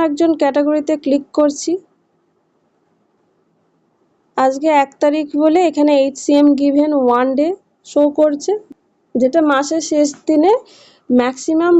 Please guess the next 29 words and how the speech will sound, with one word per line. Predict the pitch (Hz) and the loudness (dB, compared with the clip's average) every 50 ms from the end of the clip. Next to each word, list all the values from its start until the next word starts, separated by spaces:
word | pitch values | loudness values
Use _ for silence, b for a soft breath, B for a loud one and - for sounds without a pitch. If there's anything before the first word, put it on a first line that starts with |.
| 294 | 2
রিচ | 294 311 302 - - - | 0 -2 -4 -4 -4 -2
করবে | 330 320 311 349 427 403 - | 0 0 0 0 -4 -4 -4
ছাব্বিশ | 294 254 247 226 226 262 269 262 262 - _ - | -4 -4 -4 -4 -6 -8 -8 -8 -10 -12 _ -2
দিন | 240 240 233 220 214 | -2 0 0 0 -2
পর্যন্ত। | 196 196 202 - - 180 180 175 - - - - _ _ - 269 | -4 -4 -4 -8 -12 -12 -12 -12 -14 -18 -20 -20 _ _ -4 -2
এবার | 269 302 330 339 302 | 0 2 2 0 0
যদি | 349 302 359 349 330 339 | 0 -2 -2 -2 0 0
কোনো | 311 311 320 294 302 | 0 2 2 2 2
বেনিফিশিয়ারি | 302 285 294 311 294 311 302 294 - 320 302 294 294 311 320 311 285 269 | 0 0 0 -2 -2 -4 -6 -4 -2 0 0 2 0 0 -2 -2 -2 -2
মাঝে | 240 240 233 262 254 | -2 0 0 2 2
অ্যাবসেন্ট | 254 247 240 240 - 285 285 302 285 294 302 | 0 0 -2 -4 -2 0 0 0 2 0 0
থাকেন, | 277 277 - 294 294 302 330 349 b b b b b b b b b b b b - | -2 -2 -2 -2 0 0 0 -2 b b b b b b b b b b b b 0
এডব্লিউসি | 262 262 269 277 269 269 277 285 294 285 - 294 254 269 | 0 2 2 0 -2 -2 -6 -6 -6 -6 -6 -4 -2 0
বেনিফিটস | 262 262 277 277 285 277 269 - - 277 262 | 0 0 -2 -4 -6 -8 -8 -8 -6 -4 -2
না | 262 254 262 | 0 0 0
নিতে | 269 269 262 269 - 285 269 262 | 0 -2 -2 -2 0 0 2 2
আসেন, | 262 262 - 294 311 349 359 - - | 0 -2 -6 -6 -4 -4 -4 -2 -2
তাহলে | 277 254 240 262 277 294 330 392 453 466 _ _ _ _ _ _ _ _ - | -2 -2 -2 -2 -4 -2 -2 -2 -4 -6 _ _ _ _ _ _ _ _ -8
সেই | - 320 311 302 294 285 | -2 0 0 0 2 2
দিনগুলো | 294 294 294 277 277 294 285 339 392 480 508 - - _ - - - | 2 2 2 2 2 2 0 0 0 -2 -4 -8 -18 _ -6 -2 -2
আর | 269 277 277 285 | -2 -2 0 0
ক্যালকুলেট | 277 262 262 262 262 277 277 262 269 269 | 0 0 0 0 -2 -2 -2 -2 -2 -2
হবে | 262 247 262 269 | -2 0 0 -2
না, | 269 285 339 403 - - | -2 -4 -6 -8 -6 -4
তার | 302 285 277 269 - | -2 -2 -2 -2 -2
সেই | 277 262 269 269 262 | -2 0 0 2 0
অনুযায়ী | 262 262 262 262 254 269 294 349 285 254 | 0 0 -2 0 0 0 0 0 0 -2
বাদ | 240 233 220 220 - | -2 -4 -4 -6 -4
যাবে। | 247 233 220 233 311 | -2 -2 -2 -2 -2